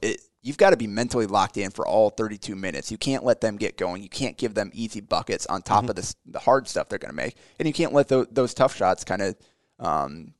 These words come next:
Speaker 1: get you discouraged. You just gotta stick with your game plan. And we know, um, Coach Feakin's gonna coach those guys up, but they're also a lot of young guys out there.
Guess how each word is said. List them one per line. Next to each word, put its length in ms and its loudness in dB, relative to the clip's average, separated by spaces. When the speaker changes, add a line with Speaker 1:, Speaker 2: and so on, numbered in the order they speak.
Speaker 1:
get 180 -2
you 60 -4
discouraged. 720 -6
You 100 -12
just 140 -10
gotta 160 4
stick 240 -6
with 100 -10
your 80 -6
game 220 -6
plan. 240 -8
And 180 -10
we 120 6
know, 440 8
um, 540 -2
Coach 180 0
Feakin's 280 -4
gonna 160 0
coach 220 2
those 120 0
guys 220 2
up, 160 6
but 100 -4
they're 100 4
also 460 0
a 60 -10
lot 240 4
of 80 -2
young 180 -4
guys 260 2
out 160 -2
there. 240 -4